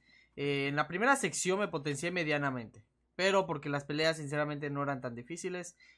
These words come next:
Como vieron, ese Doctor Doom no me dio problema alguno. Ahora pasábamos a la Black Widow Clairvoyant. Eh, utilicé un potenciador de invulnerabilidad,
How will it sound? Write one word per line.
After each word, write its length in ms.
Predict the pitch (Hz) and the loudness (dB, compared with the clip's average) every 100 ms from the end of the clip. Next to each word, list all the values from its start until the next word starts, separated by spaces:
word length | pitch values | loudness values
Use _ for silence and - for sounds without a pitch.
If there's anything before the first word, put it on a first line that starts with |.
| _ | _
Como 240 | 127 127 | -6 -2
vieron, 360 | 131 156 156 156 | 2 2 2 -2
ese 180 | - 135 | -10 -4
Doctor 340 | 135 127 131 127 | -4 -4 -4 -4
Doom 320 | 135 135 135 | -6 -6 -4
no 80 | 131 | -2
me 120 | 131 | 0
dio 160 | 131 | -2
problema 340 | 120 120 120 120 | -4 -4 -4 -4
alguno. 400 | 143 180 185 185 _ _ _ | -4 -2 -4 -6 _ _ _
Ahora 340 | 135 135 135 | 2 2 2
pasábamos 840 | 131 127 - 190 175 160 156 147 - - | 0 -2 2 4 6 4 0 -6 -8 -2
a 160 | 127 | 0
la 360 | 135 135 - _ - | 2 2 0 _ -10
Black 300 | 127 131 127 | -2 -2 -2
Widow 320 | 135 127 123 | -4 -4 -4
Clairvoyant. 760 | 135 127 120 123 160 175 165 - _ _ - _ _ | -4 -4 -4 -2 0 0 -2 -18 _ _ -20 _ _
Eh, 320 | 127 127 123 - | -4 -2 -2 -4
utilicé 540 | 143 143 139 127 160 | -6 -4 -4 -2 -2
un 80 | 196 | -2
potenciador 580 | 196 156 135 139 139 147 | -6 -4 -2 0 0 0
de 240 | 151 135 | 0 0
invulnerabilidad, 960 | 131 127 127 123 117 117 110 107 151 | 0 -2 -2 -2 -4 -6 -8 -4 -6